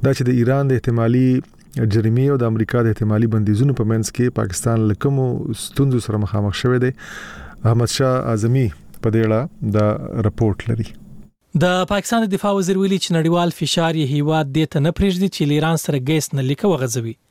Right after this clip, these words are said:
Speaker 2: خواجه محمد آصف د سپټمبر پر لسمه له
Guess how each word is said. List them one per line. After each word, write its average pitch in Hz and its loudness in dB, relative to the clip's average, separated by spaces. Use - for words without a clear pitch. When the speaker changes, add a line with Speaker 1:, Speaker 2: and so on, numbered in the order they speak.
Speaker 2:
خواجه 190 2
محمد 175 0
آصف 170 -2
د 156 -2
سپټمبر 170 -2
پر 143 0
لسمه 180 0
له 147 2